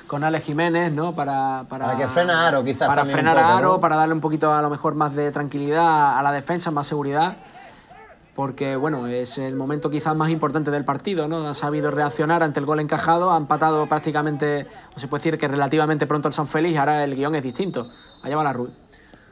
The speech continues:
Speaker 2: La pone la Rubia, la
Speaker 1: Uf.
Speaker 2: pelota que la saca de cabeza Vergara, sigue el peligro porque la, va a ser de nuevo el cuero para el San Félix.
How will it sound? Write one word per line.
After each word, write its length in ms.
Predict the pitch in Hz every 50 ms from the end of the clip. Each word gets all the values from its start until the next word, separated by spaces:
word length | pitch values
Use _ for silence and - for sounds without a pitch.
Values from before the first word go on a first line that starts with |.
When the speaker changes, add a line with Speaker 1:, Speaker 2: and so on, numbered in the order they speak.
| _ _ _
Speaker 2:
La 180 | 117 117 120 113
pone 220 | 117 156 165 165
la 120 | 160 160 156
Rubia, 360 | 165 202 202 190 190 202 208
la 760 | 214 214 220 220 226 226 226 226 220 208 185 160 135 120 104 101
Speaker 1:
Uf. 60 | -
Speaker 2:
pelota 360 | 110 127 135 113 - 139 147
que 80 | - 143
la 100 | 135 127
saca 300 | - - 151 - 160 156
de 120 | 151 147
cabeza 460 | - 156 147 151 165 160 - - 160 151
Vergara, 680 | 147 147 151 175 190 185 175 165 180 185 185 185 175
sigue 320 | - - 151 147 143 151
el 140 | 151 143 117
peligro 380 | 139 151 156 170 175 165 151 131
porque 260 | 156 151 156 160 151
la, 180 | 151 143 143 - - - - -
va 60 | 117
a 40 | 120
ser 160 | 117 - 135
de 80 | 135 143
nuevo 280 | 151 160 160 156 151 147
el 80 | 139 117
cuero 440 | - 165 165 160 156 143 127 - - - - - - - - -
para 200 | 151 160 165 165
el 80 | 156 135
San 220 | - 147 143 131
Félix. 680 | - 185 185 180 165 170 175 175 185 185 165 - -